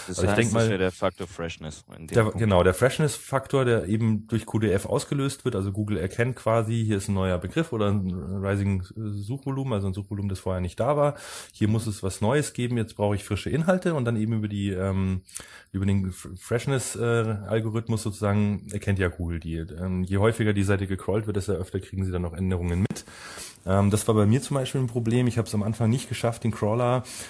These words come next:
Speaker 2: äh, öfter als zweimal auf meine Seite zu holen am Tag irgendwie, weil die Seite war halt alt und ich hab halt nicht viel
Speaker 1: Okay.
Speaker 2: veröffentlicht, da hat sich nicht viel geändert. Google hatte gelernt, dass meine Domain eine relativ statische Seite ist.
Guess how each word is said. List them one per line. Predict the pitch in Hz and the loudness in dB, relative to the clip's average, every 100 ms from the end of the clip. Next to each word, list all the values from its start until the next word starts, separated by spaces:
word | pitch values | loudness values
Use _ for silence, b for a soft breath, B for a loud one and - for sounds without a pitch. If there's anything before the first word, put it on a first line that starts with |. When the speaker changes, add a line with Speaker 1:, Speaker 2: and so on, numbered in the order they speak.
| B B | B B
Speaker 2:
äh, | 95 | 2
öfter | 104 98 123 - 120 | 4 4 2 2 2
als | 107 107 - | 4 2 0
zweimal | - 104 113 113 113 | 0 2 4 4 4
auf | 101 113 | 2 2
meine | 110 107 | 2 2
Seite | 110 101 | 0 -2
zu | 90 | 0
holen | 85 78 | 0 0
am | 78 | -4
Tag | 80 76 78 | -6 -8 -6
irgendwie, | 80 80 80 78 | -4 -4 -4 -4
weil | 80 | -4
die | 85 | -2
Seite | 90 92 85 | -2 -2 -2
war | 85 | -2
halt | 85 | -4
alt | 76 107 131 95 | -2 0 0 -2
und | 92 - - | -2 -4 -12
ich | - | -10
hab | 95 | -6
halt | 95 | -2
nicht | 95 92 | -2 -4
viel | - 104 104 101 | -4 2 4 2
Speaker 1:
Okay. | |
Speaker 2:
veröffentlicht, | 92 - 95 - 127 123 101 | 0 -6 -6 -4 -4 -2 -2
da | |
hat | 98 | -2
sich | 95 | -4
nicht | 98 - | -6 -4
viel | 98 | -4
geändert. | 95 80 123 135 - B B B - | -2 -2 0 -2 -4 B B B -14
Google | 101 98 | -6 -2
hatte | 98 107 95 | -2 -2 -4
gelernt, | 92 92 92 113 123 | -2 0 2 2 2
dass | 101 | 0
meine | 110 104 | 0 0
Domain | 98 98 101 101 | 2 2 2 2
eine | 92 | 2
relativ | 98 98 90 | 0 -2 -6
statische | - 82 127 - 117 | -4 -4 -4 -4 -2
Seite | 117 120 123 | 0 0 0
ist. | 127 - | 0 -2